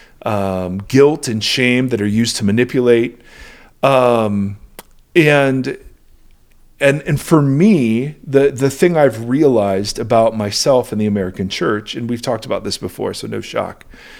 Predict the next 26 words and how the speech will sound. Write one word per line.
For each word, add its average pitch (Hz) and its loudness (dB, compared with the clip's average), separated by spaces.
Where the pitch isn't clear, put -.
is 127 -2
how 135 4
often 160 4
the 127 4
church - -2
uses 120 2
old 147 2
creation 131 0
dynamics 110 0
to - -6
try 139 2
to 123 2
achieve 131 0
new 117 2
creation 107 0
ends. 82 -8
And 131 2
that, 117 2
that 147 0
basic 151 2
failure 117 0
is 123 2
the 123 2
reason 143 0
the 117 0
church, - 2